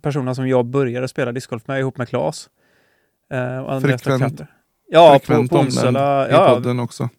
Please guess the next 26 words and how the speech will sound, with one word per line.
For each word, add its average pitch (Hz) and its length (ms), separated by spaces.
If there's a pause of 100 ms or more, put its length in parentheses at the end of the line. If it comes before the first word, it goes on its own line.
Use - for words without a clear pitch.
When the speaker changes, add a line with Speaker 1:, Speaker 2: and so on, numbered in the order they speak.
Speaker 1:
ja, 147 200
verkligen. 143 500 (600)
Och, - 300
eh, 143 180
även 147 440 (540)
mannen 156 460
som 131 200
har 131 200
myntat 135 680
uttrycket 127 600
"testa - 280
skippen". 139 520 (560)
Eh, 127 120
Speaker 2:
Mm. 120 240 (440)
Speaker 1:
så 143 160
att, - 260
eh, 127 280
nej, 151 180
det, 165 200
det 165 140
är 165 60
så 190 120
jädra 170 280
tråkigt 139 440
och 139 80
det 143 260